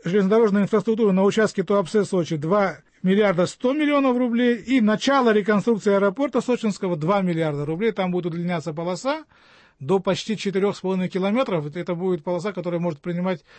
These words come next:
ну, любые мыслимые типы самых тяжёлых самолётов и даже может в случае необходимости принять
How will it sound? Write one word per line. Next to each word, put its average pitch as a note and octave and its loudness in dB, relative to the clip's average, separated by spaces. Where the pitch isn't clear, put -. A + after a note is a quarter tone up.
ну, D3+ -4
любые E3+ 4
мыслимые E3 2
типы D3 0
самых D#3 -2
тяжёлых D3+ 0
самолётов F#3 -2
и D#3 -6
даже F3 2
может E3 0
в D3+ -14
случае E3+ -2
необходимости D#3+ -2
принять D#3 -6